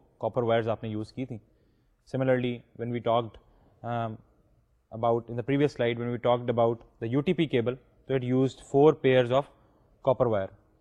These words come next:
لیکن اس کیس میں one single fiber is sufficient to carry data from the transmitting side to the receiving side. Students, یہ، this was a little bit about the guided transmission medium. اور تین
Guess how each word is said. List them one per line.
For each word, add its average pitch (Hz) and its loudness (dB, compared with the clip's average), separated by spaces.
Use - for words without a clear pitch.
لیکن 123 -4
اس 156 -2
کیس 131 2
میں 139 -12
one 139 2
single 143 -2
fiber 123 4
is 123 -6
sufficient 135 -4
to 120 -8
carry 110 -2
data 117 -2
from 117 -6
the 110 -6
transmitting 123 -4
side 123 -2
to 120 -6
the 160 0
receiving 101 -8
side. 85 -18
Students, 160 -2
یہ، 151 4
this 143 0
was 139 4
a 127 -6
little 139 0
bit 131 0
about 117 2
the 113 2
guided 135 2
transmission 135 0
medium. 139 -4
اور 117 0
تین 156 -2